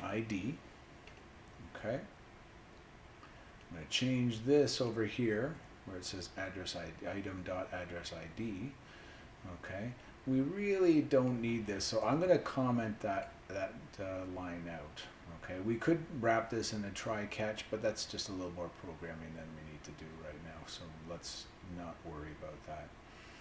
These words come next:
Okay. So here in this, uh, in the, the delete command that, um, that, um,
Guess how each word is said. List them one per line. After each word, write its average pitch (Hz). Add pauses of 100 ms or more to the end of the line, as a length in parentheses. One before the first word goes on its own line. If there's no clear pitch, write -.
(720)
Okay. 98 (880)
So 123 (380)
here 143 (260)
in 123
this, 123
uh, 110
in 113
the, 107
the 101
delete 110
command 107
that, 95
um, 92 (2250)
that, 90
um, 80